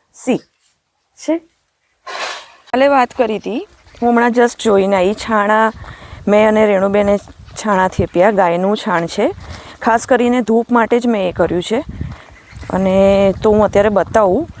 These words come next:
કાલે અમારે વીડિયો કરવાનો રહી ગયો હતો. Actually વીડિયો કરવા જેવો હતો, પણ અમારા બંનેના હાથ બગડી ગયા. બુધાભાઈ શૌર્યને રાખતા હતા, એટલે એને હેરાન નહોતા કરવા. તો જો હું બતાવું, એકદમ જાડા જાડા થેપ્યા છે,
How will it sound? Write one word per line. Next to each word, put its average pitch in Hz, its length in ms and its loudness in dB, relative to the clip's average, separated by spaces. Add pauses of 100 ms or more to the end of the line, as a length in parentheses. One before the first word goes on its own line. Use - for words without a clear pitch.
(200)
કાલે 247 200 2
અમારે 294 200 4
વીડિયો 233 340 2
કરવાનો 233 340 2
રહી 190 140 2
ગયો 170 120 -2
હતો. 226 160 0
Actually 254 520 0
વીડિયો 220 320 2
કરવા 190 280 4
જેવો 170 220 0
હતો, 220 160 0
પણ 277 160 0
અમારા 254 240 2
બંનેના 214 400 2
હાથ 185 300 0
બગડી 240 300 0
ગયા. 247 180 -2 (520)
બુધાભાઈ 233 400 4
શૌર્યને 208 460 2
રાખતા 233 280 0
હતા, 254 200 0
એટલે 214 240 -2
એને 196 200 0
હેરાન 220 280 4
નહોતા 180 240 0
કરવા. 202 320 -2 (680)
તો 196 420 4 (480)
જો 226 160 2
હું 185 140 0
બતાવું, 185 480 0 (320)
એકદમ 190 320 -2
જાડા 180 320 0
જાડા 190 320 2
થેપ્યા 160 440 0
છે, 277 220 -2